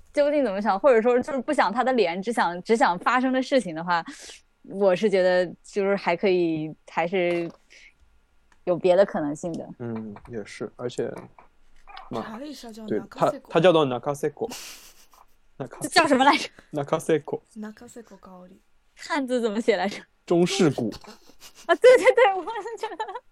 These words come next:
Speaker 1: 当时那个谁说了一句，中-，是 Nakaseko，我当时，“な-，誰これ？
Speaker 2: <laughs>
Speaker 1: 你誰でしたっけ？”就是。
Speaker 2: 嗯，就是，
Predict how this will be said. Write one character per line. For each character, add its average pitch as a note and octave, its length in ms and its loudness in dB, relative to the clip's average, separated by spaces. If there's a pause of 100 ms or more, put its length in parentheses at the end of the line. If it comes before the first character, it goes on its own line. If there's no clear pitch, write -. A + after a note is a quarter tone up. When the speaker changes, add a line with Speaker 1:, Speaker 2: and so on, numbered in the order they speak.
(640)
Speaker 1:
当 A4 160 2 (140)
时 G4 80 -4 (560)
那 G4+ 200 -2
个 G4 80 -8 (220)
谁 C4+ 420 0
说 A4 140 -6
了 G#4+ 220 -4
一 E4 40 -8
句， E4+ 100 -8 (840)
中-， F4+ 240 -2 (340)
是 - 220 -6
Nakaseko， C#4 880 -2
我 B3+ 160 2
当 D#4+ 200 4
时 F4 80 0 (260)
，“な-， A#3+ 380 2 (120)
誰 A#3+ 600 -4
こ A3 200 6
れ？ G3 120 8 (380)
Speaker 2:
<laughs> - 400 -6
Speaker 1:
你 B3 120 2
誰 D4+ 300 4
で C#4 140 -6
し - 180 -10
た G3+ 100 -6
っ - 80 -10
け？” - 100 -14 (360)
就 C#4 140 2
是。 C4+ 260 0 (1400)
Speaker 2:
嗯， A#2 360 -14 (180)
就 F4 200 -10
是， C#4 120 -8